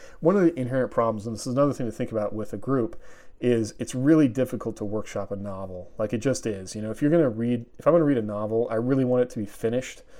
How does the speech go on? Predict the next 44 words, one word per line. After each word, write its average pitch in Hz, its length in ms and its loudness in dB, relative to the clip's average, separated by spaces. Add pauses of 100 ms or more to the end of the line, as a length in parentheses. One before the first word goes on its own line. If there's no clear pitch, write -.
(240)
Um, 110 260 0
I 123 80 4
need 131 140 2
to 117 80 0
see 120 280 0
it 120 140 2
as 110 100 0
a - 80 -2
whole 110 200 0
thing 117 500 -2
so - 140 -2
I 104 40 4
can 110 120 -2
get 107 120 2
a 101 40 -4
sense 113 400 -2
of 101 160 -2
what 107 380 -2
somebody's 110 320 0
trying 113 220 0
to 101 60 -4
do 113 400 4
in 113 80 2
the 104 80 -2
beginning, 107 520 -2
middle, 117 240 2
and 104 100 -4
end. 135 1200 0
<clears throat> - 40 -20 (500)
And 143 80 4
if 131 80 0
you're 127 80 0
trying 147 200 4
to 143 60 2
do 117 220 -2
that, 123 320 2
like, 110 200 -2
one 117 280 -2
chapter 113 340 0
at 101 80 -4
a 95 60 -10
time, 131 440 0
it's 104 140 -4
just - 200 -4